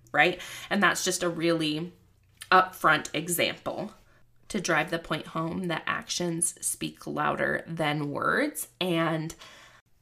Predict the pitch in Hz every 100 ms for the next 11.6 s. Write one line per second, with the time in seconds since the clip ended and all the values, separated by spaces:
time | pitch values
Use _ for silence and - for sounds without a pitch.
0 | _ 202 190 - - - 196 196 208 214
1 | 180 175 180 175 165 180 170 - 175 180
2 | 175 180 - 170 160 - - - 175 175
3 | 160 - 147 147 190 208 - - 180 175
4 | 180 175 165 160 160 - - - 175 170
5 | 160 - 131 175 - 127 151 - 190 208
6 | - 165 - - 143 - - 170 - -
7 | - - - - - - - - - -
8 | - _ - 226 269 277 214 - - 226
9 | - _ _ _ _ - - 202 175 180
10 | 156 - - - - _ _ _ _ _
11 | - - 202 180 175 269